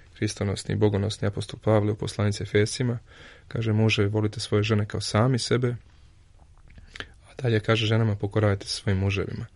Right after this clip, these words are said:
Pri čemu mi, mi muže volimo to da čujemo, ali ne misli apostol Pavle na taj način, već on dalje nastavlja i opominje muškarce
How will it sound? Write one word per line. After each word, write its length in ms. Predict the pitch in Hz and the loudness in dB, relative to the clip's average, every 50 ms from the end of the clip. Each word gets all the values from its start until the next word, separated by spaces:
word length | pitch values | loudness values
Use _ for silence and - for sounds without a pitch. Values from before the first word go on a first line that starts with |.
| - - - - - - - 151 | -20 -20 -20 -20 -20 -14 -10 -6
Pri 140 | 135 110 107 | -2 -2 -2
čemu 380 | - - - 104 104 101 98 107 104 - - - | 0 2 4 4 4 4 2 0 -2 -8 -10 -8
mi, 120 | - 110 101 - - - | -6 -6 -6 -6 -4 -2
mi 140 | 107 101 101 | 0 0 2
muže 320 | 104 110 110 104 - 95 | 4 4 4 4 4 2
volimo 300 | 95 101 104 101 95 92 | 4 4 2 2 2 0
to 120 | 95 - | -2 -2
da 100 | 95 98 | -4 -4
čujemo, 380 | 101 - - 117 110 101 98 101 - - - - - - - - - - - | -4 -2 0 2 2 2 0 -2 -6 -12 -18 -18 -18 -20 -20 -20 -20 -12 -8
ali 180 | - 104 92 | -6 -4 -2
ne 160 | 98 101 104 104 | -2 -2 0 0
misli 280 | 107 107 - - 98 | 0 -2 0 2 2
apostol 280 | 98 110 104 - 104 104 | 2 2 -2 -6 -6 -4
Pavle 220 | - 107 104 98 | -2 0 0 0
na 60 | 98 | 0
taj 200 | 101 - 113 110 | 0 0 2 2
način, 320 | 101 101 107 120 - - 107 | 4 4 2 2 2 2 2
već 140 | 107 104 - | 2 2 2
on 100 | 117 117 | 2 2
dalje 200 | 123 127 117 104 | 4 4 4 4
nastavlja 560 | 101 117 151 151 - - 175 120 101 95 - 123 - | 4 4 2 0 0 0 0 0 0 -2 -6 -8 -10
i 160 | 180 - 110 - - - _ - _ - - - - - | -8 -8 -8 -10 -12 -18 _ -20 _ -20 -20 -20 -20 -6
opominje 460 | - 127 110 - - 143 170 165 147 | -4 -4 -2 0 0 2 2 2 2
muškarce 640 | 127 120 127 - - 117 120 139 143 - - - | 0 0 0 0 2 2 2 2 2 0 -2 -2